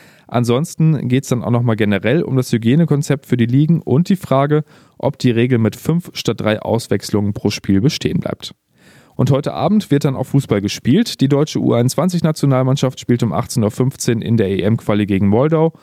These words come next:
Und danach ist dann auch für das Team von Jogi Löw nach zweihundertneunundachtzig Tagen Schluss mit Nationalmannschaftspause. Nations League gegen Spanien steht an. Toni Kroos hat Bock.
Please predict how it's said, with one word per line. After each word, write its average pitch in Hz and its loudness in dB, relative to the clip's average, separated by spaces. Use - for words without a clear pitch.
Und 135 0
danach 117 0
ist - -4
dann - -4
auch 123 -4
für - -4
das 113 0
Team 120 0
von 117 0
Jogi 120 2
Löw 147 2
nach 110 -2
zweihundertneunundachtzig 151 0
Tagen 110 0
Schluss - -2
mit 156 0
Nationalmannschaftspause. 123 0
Nations 156 2
League 135 0
gegen 117 2
Spanien 104 0
steht - -4
an. 185 2
Toni 139 0
Kroos - -2
hat 175 -4
Bock. - -4